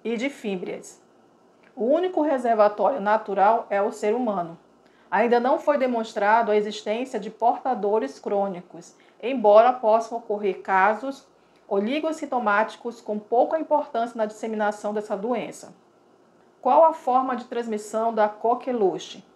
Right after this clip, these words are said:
Ela ocorre principalmente pelo contato direto entre a pessoa doente e uma pessoa suscetível, por meio de gotículas de secreção da orofaringe que são eliminadas durante a fala,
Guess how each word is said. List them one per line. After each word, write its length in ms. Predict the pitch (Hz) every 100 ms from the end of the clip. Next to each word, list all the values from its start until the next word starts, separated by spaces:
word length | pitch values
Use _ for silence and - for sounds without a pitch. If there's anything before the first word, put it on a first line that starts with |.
| _ _ _ _ _ _
Ela 220 | - 226
ocorre 500 | 240 240 214 196 185
principalmente 1000 | 175 262 359 330 311 247 208 196 170 -
pelo 240 | - 208 208
contato 640 | 214 202 208 208 294 302
direto 640 | 233 233 180 190 269 240 247 -
entre 320 | 202 214 208
a 60 | 202
pessoa 440 | 226 220 240 294
doente 560 | 254 208 196 202 214 -
e 160 | 214 214
uma 160 | 220 208
pessoa 360 | 190 - 190
suscetível, 1040 | 185 - 202 196 180 - 190 180 208 302 - _ _ _ _ _ _
por 220 | 240 247
meio 340 | 226 233 247 208
de 140 | 233
gotículas 800 | 226 247 - 247 247 247 254 254
de 80 | 240
secreção 640 | - 226 208 208 220 220
da 160 | 202 196 202
orofaringe 880 | 233 277 277 247 208 190 208 214 220 _ _
que 100 | -
são 260 | 196 - 226
eliminadas 840 | 254 311 294 240 208 240 233 208 202
durante 480 | 240 226 247 277
a 60 | 233
fala, 640 | - 196 185 190 202 208